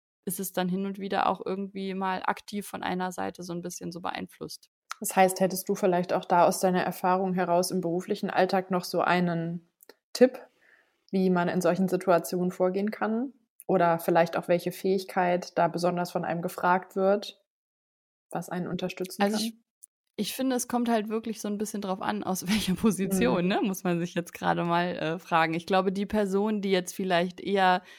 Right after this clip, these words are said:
Speaker 1: der ausschlaggebende, äh, Punkt ist zum Beenden der Freundschaft,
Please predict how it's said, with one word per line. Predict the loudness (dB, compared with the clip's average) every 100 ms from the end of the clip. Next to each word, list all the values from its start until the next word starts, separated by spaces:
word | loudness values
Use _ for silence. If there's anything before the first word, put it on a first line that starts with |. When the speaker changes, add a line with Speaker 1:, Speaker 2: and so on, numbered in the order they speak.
| -4
Speaker 1:
der | 4 6
ausschlaggebende, | 6 4 -2 -2 -2 -2 0 0 2 0 0
äh, | -2 -2
Punkt | -2 0 0 2
ist | -2 -2 _ -20 -20 -6
zum | 0 2
Beenden | 2 0 2
der | 2
Freundschaft, | 0 0 0 2 2 2 0